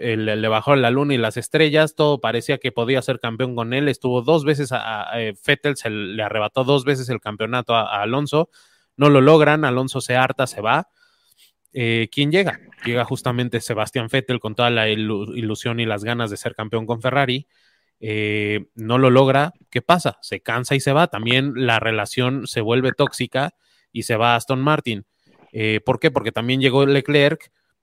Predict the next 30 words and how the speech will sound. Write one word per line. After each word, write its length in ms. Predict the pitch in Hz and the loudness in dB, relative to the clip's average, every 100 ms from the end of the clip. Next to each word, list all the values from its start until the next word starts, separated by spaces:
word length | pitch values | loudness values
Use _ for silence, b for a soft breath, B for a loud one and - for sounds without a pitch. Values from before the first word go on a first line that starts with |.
| _ 135 | _ -4
y 220 | 120 117 | 2 2
empezaron 540 | 110 117 123 123 131 | 2 -2 0 0 0
a, 80 | 123 | -2
a, 720 | 95 110 98 110 107 104 - | 0 -2 -2 -2 -2 -4 -6
a 60 | 104 | -4
cargar 360 | 113 110 120 | -4 0 -2
ciertas 420 | 120 131 120 123 - | 0 -2 0 -4 -4
cosas 360 | 123 127 123 | -6 -4 -4
o 40 | 123 | -6
justificar 540 | 104 - - - 113 | -8 -16 -14 -6 -6
ciertas 400 | - 117 113 110 | -2 -4 -4 -8
cosas 260 | 120 110 - | -8 -8 -10
con 140 | 113 | -8
Leclerc. 420 | 110 135 127 - _ _ _ - | -6 -2 -4 -4 _ _ _ 2
Ahora 220 | 117 131 | 4 4
está 180 | - 143 | 2 2
Leclerc, 560 | 139 151 156 151 - _ _ _ _ _ _ _ | 2 4 4 4 0 _ _ _ _ _ _ _
que 140 | - 117 | -2 -2
ta-, 220 | 123 117 | -2 -4
que 140 | 120 | -6
también 420 | 101 - 110 120 123 | -6 -8 -2 -2 0
se 120 | 127 | 2
va 180 | 131 123 | 2 2
a 80 | |
cansar 340 | 127 139 143 135 | 0 -2 0 -2
y 140 | 113 | -4
se 180 | - 135 | -2 0
va 120 | 117 | 2
a 80 | 131 | 2
ir, 360 | 131 180 240 | 4 2 0